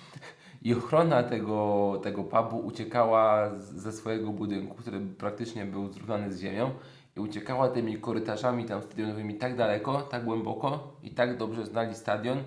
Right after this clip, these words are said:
że uciekli prościutko na trybunę Lechii. Niesamowite. Wstyd ogromny.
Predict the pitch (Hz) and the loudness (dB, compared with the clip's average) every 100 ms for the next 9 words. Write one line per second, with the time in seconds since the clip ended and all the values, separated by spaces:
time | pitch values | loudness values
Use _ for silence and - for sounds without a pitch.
0 | - - - - - - 117 120 120 - | -10 -20 -20 -12 -6 -4 -4 -4 -4 -6
1 | - - - 156 165 165 - 156 156 - | -12 -16 -4 0 2 2 -2 -4 -4 -6
2 | 120 107 113 101 98 95 85 - - - | -4 -4 -4 -6 -4 -4 -6 -8 -12 -18
3 | _ _ _ _ - _ _ _ _ _ | _ _ _ _ -20 _ _ _ _ _
4 | _ _ _ _ _ _ _ _ _ _ | _ _ _ _ _ _ _ _ _ _
5 | _ _ _ _ - 113 131 139 120 85 | _ _ _ _ -6 -2 0 0 0 -2
6 | 85 - - - _ _ - - - - | -8 -14 -20 -20 _ _ -20 -20 -20 -20
7 | _ - - 143 135 107 104 113 120 123 | _ -18 -6 -4 -2 -2 0 0 2 0
8 | 127 | 0